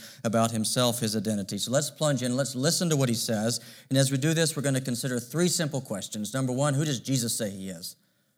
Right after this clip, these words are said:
Number two, who do his opponents say that he is? And number three, who do you say that he is? You got that?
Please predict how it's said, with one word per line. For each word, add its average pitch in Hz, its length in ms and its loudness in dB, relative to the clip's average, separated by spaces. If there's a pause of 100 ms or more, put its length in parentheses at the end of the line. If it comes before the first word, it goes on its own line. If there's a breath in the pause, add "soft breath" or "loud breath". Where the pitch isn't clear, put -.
(340)
Number 135 180 2
two, 147 240 0 (200 loud breath)
who 180 100 6
do 175 60 4
his 151 220 2
opponents 175 760 0
say 117 220 0
that 107 140 0
he 107 140 0
is? 110 160 -2
And 117 80 0
number 120 200 0
three, 135 240 0
who 135 120 0
do 127 60 2
you 117 220 0
say 101 200 -4
that 85 180 -10
he - 100 -20 (120)
is? - 280 -20 (1120)
You 98 60 -10
got 110 200 -4
that? 127 200 -6